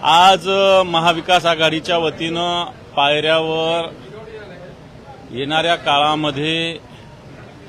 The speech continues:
राज्य सरकारकडून महसूल वाढीच्या नावाखाली तीनशे अठ्ठावीस दारूचे दुकानाचे परवाने देण्याचं निश्चित होतंय. वेगवेगळ्या महसूल आयुक्तालयाच्या माध्यमातून.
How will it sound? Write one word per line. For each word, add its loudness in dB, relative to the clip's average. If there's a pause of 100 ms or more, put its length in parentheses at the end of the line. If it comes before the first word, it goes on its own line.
(220)
राज्य -4
सरकारकडून -4
महसूल -6
वाढीच्या -2
नावाखाली -4 (1300)
तीनशे -8
अठ्ठावीस -4
दारूचे -4
दुकानाचे -6
परवाने -6
देण्याचं -8
निश्चित -12
होतंय. -8 (1400)
वेगवेगळ्या -4
महसूल -6
आयुक्तालयाच्या -2
माध्यमातून. -8